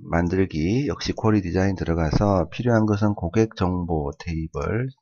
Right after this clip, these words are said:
필요하니까 넣어주고요. 고객 번호, 고객명, 주소, 그 다음에,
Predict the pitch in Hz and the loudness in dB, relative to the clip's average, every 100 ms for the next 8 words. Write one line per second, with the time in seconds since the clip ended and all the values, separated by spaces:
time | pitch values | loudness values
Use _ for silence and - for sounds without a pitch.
0 | _ - 92 85 80 - - 90 - 87 | _ -8 -2 -2 -2 -8 -8 -8 -4 -6
1 | 85 _ 101 90 87 82 87 113 110 - | -6 _ -2 -2 -2 -8 -4 -2 -2 -6
2 | _ _ _ _ _ _ _ - _ _ | _ _ _ _ _ _ _ -20 _ _
3 | _ _ _ _ _ _ - 95 113 117 | _ _ _ _ _ _ -4 2 2 4
4 | 117 117 117 113 95 87 92 92 95 117 | 4 6 6 4 0 0 0 2 4 4
5 | 143 147 - 85 82 113 127 147 151 - | 2 0 -2 -4 0 2 4 2 0 -2
6 | 87 85 90 117 143 | 0 2 2 2 2